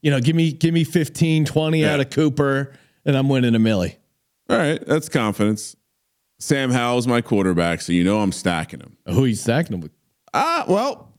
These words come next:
Speaker 2: stack number one. I, I, this is where I wanted to make sure I was different 'cause I do think this game will be pop-, popular. And I'm not sure Jihad Dotson is the one that people are gonna be clicking.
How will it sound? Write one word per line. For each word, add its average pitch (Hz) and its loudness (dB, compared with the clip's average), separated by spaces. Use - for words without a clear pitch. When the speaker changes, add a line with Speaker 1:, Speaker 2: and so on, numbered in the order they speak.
Speaker 2:
stack 170 -6
number 170 0
one. 143 0
I, 123 0
I, 123 0
this 131 -2
is 160 0
where 139 0
I 113 0
wanted 123 2
to 117 2
make 107 0
sure 117 0
I 98 0
was 92 0
different 117 -2
'cause 104 0
I 90 2
do 98 0
think 95 0
this 98 -2
game 95 0
will 90 2
be 87 2
pop-, - -4
popular. 98 -2
And 113 2
I'm 117 2
not 151 -2
sure 139 0
Jihad 107 -2
Dotson 85 -2
is 90 -6
the 95 2
one 92 2
that 85 -2
people 87 0
are 85 2
gonna 80 -4
be 78 -4
clicking. 71 -8